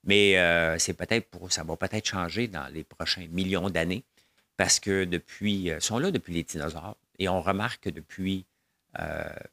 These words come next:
des millions d'années, la cervelle d'oiseau commence à être de plus en plus grosse. Donc, on associe une grosse, une grosse tête à, euh, à, euh, être plus intelligent. Donc, euh, à suivre,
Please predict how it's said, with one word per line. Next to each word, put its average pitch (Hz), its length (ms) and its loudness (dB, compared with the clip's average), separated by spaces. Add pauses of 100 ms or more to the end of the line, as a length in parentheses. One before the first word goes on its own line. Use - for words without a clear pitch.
(360)
des 82 280 -6
millions 92 380 2
d'années, 92 300 0
la 85 220 -2
cervelle 110 580 0
d'oiseau 95 400 -6 (460)
commence 95 400 0
à - 20 -6
être 87 60 -8
de 78 80 -8
plus 98 300 -2
en 87 100 0
plus 90 200 -8
grosse. 87 520 -2
Donc, 73 200 -12
on 85 100 -4
associe 87 420 0
une 90 80 -8
grosse, 90 520 -2
une - 60 -10
grosse 92 280 -2
tête 95 260 0 (520)
à, 95 280 4 (120)
euh, 73 520 -4 (920)
à, 78 260 -4
euh, 78 80 -8 (920)
être 90 180 -4
plus 98 280 -2
intelligent. 78 400 -8 (260)
Donc, 78 320 -4
euh, 65 140 -12 (160)
à - 80 -6
suivre, 160 420 0